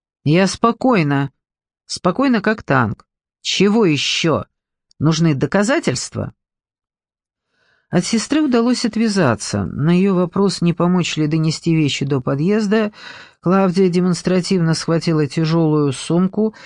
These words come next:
сама вытащила её из салона такси и попёрла к подъезду.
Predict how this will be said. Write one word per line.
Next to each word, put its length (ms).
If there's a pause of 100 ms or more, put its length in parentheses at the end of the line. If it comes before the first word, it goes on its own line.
(120)
сама 400
вытащила 480
её 220
из 120
салона 440
такси 420
и 20
попёрла 480
к 100
подъезду. 720